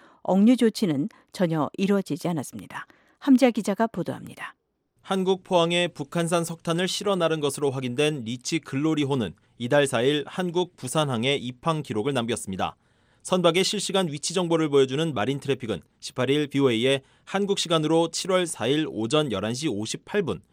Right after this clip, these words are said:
Speaker 2: 리치 글로리호의 선박 자동 식별 장치 신호가 부산항에서 포착됐었다고 밝혔습니다.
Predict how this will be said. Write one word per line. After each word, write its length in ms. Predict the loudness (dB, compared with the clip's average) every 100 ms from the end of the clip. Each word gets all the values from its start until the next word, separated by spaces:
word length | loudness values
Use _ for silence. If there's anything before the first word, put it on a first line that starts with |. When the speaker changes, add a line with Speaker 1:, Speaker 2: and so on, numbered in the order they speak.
| _ _ -6
Speaker 2:
리치 280 | -4 -4
글로리호의 800 | -4 0 2 4 2 2 2 4
선박 500 | 2 -2 -6 -2 -4
자동 300 | -2 -4 -4
식별 400 | -4 -8 -4 -2
장치 340 | -2 -4 -6 -8
신호가 440 | -6 -6 -4 -6 -10 _ _
부산항에서 720 | -12 -2 0 0 -4 -2 -4 -4
포착됐었다고 1000 | -10 -6 -6 -4 -6 -4 -6 -6 -8
밝혔습니다. 600 | -6 -8 -8 -10 -6 -6